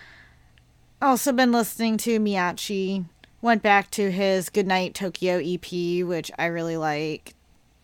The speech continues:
Tarinai, Fly for You, Crazy Outside, All I See, some great tracks. And also went back to Milia. I went,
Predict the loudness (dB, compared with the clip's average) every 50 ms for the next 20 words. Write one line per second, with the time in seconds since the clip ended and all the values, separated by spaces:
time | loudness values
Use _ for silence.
0 | _ -12 -4 -2 0 0 0 0 0 0 0 0 0 0 0 0 -2 -2 -4 -4
1 | -6 -10 -18 -20 _ _ -20 -18 -8 0 4 4 4 4 4 0 -2 -2 0 2
2 | 2 2 2 2 2 0 0 -2 -4 -4 -2 -2 -2 -2 0 0 0 0 -2 -2
3 | 0 2 2 4 2 2 0 0 -2 -2 -2 -2 -4 -4 -6 -6 -6 -6 -4 -4
4 | -4 -4 -4 -6 -6 -8 -8 -8 -8 -8 -8 -8 -6 -6 -8 -6 -8 -8 -6 -4
5 | -4 -4 -6 -8 -12 -12 -12 -12 -12 -12 -14 -16 _ _ _ _ _ _ -20 -20
6 | -20 -20 -20 -20 -20 -20 -20 -20 -20 -20 _ _ _ _ -20 -20 _ _ _ _
7 | _ _ _ _ -4 -2 0 0 2 0 0 0 0 0 2 0 0 0 -2 -4
8 | -4 -6 -8 -6 -2 0 0 0 0 0 0 0 2 4 4 2 2 2 0 -2
9 | 0 0 0 -2 -2 -2 -2 0 0 0 -2 -2 -4 -4 -4 -4 -4 -2 -2 -4
10 | -4 -6